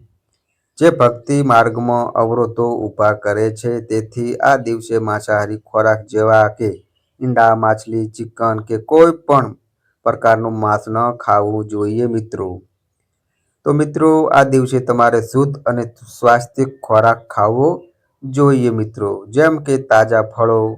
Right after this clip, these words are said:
દાળ, રોટલી, ખીચડી વગેરે જે તમારા શરીર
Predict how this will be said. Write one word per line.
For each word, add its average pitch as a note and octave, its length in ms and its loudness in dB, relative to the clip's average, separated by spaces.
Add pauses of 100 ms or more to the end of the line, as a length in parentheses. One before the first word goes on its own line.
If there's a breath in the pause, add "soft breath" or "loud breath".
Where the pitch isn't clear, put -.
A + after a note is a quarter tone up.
(140)
દાળ, A2 400 4
રોટલી, A2 460 -4
ખીચડી A2+ 420 -8
વગેરે G#2+ 440 -2
જે B2 220 -2
તમારા A2 460 0
શરીર B2+ 400 -2